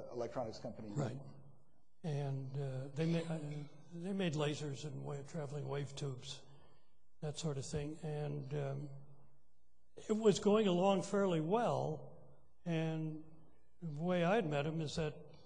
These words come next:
Speaker 2: they wanted to take, uh, um, the company public. And, uh, uh, Hayden Stone, I think, d-, as I recall, Hayden Stone did that. I'm not sure.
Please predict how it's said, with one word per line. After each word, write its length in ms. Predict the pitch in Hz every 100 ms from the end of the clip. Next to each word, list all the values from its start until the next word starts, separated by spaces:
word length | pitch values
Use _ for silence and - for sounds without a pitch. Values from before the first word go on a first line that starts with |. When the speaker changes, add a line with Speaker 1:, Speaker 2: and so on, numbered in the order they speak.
| -
Speaker 2:
they 160 | 160 160
wanted 360 | 160 165 160 151
to 240 | 143 165
take, 160 | 170 - - - -
uh, 260 | 143 143 135 123 - - - - - - - 180 -
um, 540 | 143 135 127 127 139 - -
the 60 | 160
company 440 | - 180 180 151 127
public. 380 | - 220 165 120 - - - - - - - - - - -
And, 420 | 156 147 147 143
uh, 40 |
uh, 580 | 147 143 139 147 143 139
Hayden 280 | 139 180 143
Stone, 480 | 139 - 156 147 143
I 80 | 143
think, 220 | 131 156 -
d-, 100 | 180 - -
as 120 | -
I 80 | 160
recall, 680 | 160 120 - 196 156 123 123
Hayden 280 | 156 131 135
Stone 340 | - 151 139 127
did 160 | 151
that. 200 | 120 117
I'm 140 | 139 139
not 240 | 151 143
sure. 220 | 165 135